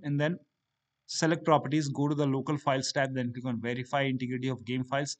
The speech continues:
After the verification, try to install or update the game.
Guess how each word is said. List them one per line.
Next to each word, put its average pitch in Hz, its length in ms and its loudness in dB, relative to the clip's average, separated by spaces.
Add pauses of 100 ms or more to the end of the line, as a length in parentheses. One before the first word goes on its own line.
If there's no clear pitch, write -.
After 131 220 -4
the 147 100 -2
verification, 123 640 -6 (720)
try 143 160 2
to 143 80 0
install 127 380 2
or 120 140 -2
update 110 340 -8
the 104 80 -10
game. 98 180 -12